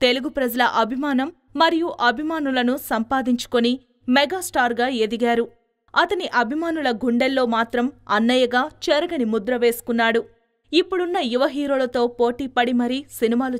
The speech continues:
చేస్తున్నారు. ఈ వయసులో కూడా కష్టపడుతున్న చిరంజీవి తనకు సినిమాలపై ఉన్న నిబద్ధత తెలియజేస్తుందని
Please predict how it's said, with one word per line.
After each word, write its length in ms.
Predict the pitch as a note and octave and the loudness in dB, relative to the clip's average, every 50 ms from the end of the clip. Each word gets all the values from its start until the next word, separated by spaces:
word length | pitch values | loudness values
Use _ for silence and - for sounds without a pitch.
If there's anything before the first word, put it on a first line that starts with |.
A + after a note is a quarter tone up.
| A#3+ C4 | -4 -2
చేస్తున్నారు. 560 | A#3+ A#3+ A#3+ - B3 A#3 A#3+ A#3+ A#3 A#3 A#3 A#3+ - _ _ _ _ _ _ _ _ | -2 -4 -2 -4 -2 0 2 2 2 2 0 -2 -6 _ _ _ _ _ _ _ _
ఈ 140 | D4 E4 F#4+ | 2 2 2
వయసులో 420 | C#4+ E4 D#4 F4 F4 - E4 F4 E4 | 4 2 0 0 0 -2 -4 -6 -6
కూడా 280 | E4 - C4+ B3+ B3+ B3+ | -4 -2 0 0 0 0
కష్టపడుతున్న 720 | C4 - A#3+ A#3 - - D4 - C#4 C4 B3+ - A#3+ A#3 | 0 -2 -4 -4 -4 -6 -6 -4 -4 -4 -4 -2 -2 0
చిరంజీవి 680 | A#3 A#3 - - C4 C4+ C#4+ C#4+ A3 B3+ C4+ A3 A#3+ B3+ D4 - _ _ _ _ _ _ | -2 -2 -2 0 0 0 0 0 0 -2 -2 -2 -2 -4 -6 -6 _ _ _ _ _ _
తనకు 300 | F#4+ E4 E4 F#4 F#4 E4+ | 2 2 2 0 -2 -8
సినిమాలపై 640 | D#4 - - C#4+ D4+ D#4 E4 D#4+ D#4+ D#4+ C#4 C4+ C4 | -8 -6 -6 -4 -4 -2 -2 -4 -2 0 0 0 2
ఉన్న 220 | A#3+ B3 B3 B3 | 2 2 2 2
నిబద్ధత 540 | A#3 A3 A3+ A#3 G#3 B3+ A#3+ A3+ - - B3 | 2 0 0 0 0 -2 -2 -2 -2 -4 -4
తెలియజేస్తుందని 1040 | - - A#3+ A#3 A3+ B3 B3 B3 - A#3+ A#3+ - - A#3 A3+ A#3 A3+ A3+ A#3+ C4 | -4 -2 -2 0 2 2 0 0 -2 -4 -4 -2 0 2 2 2 2 2 0 -2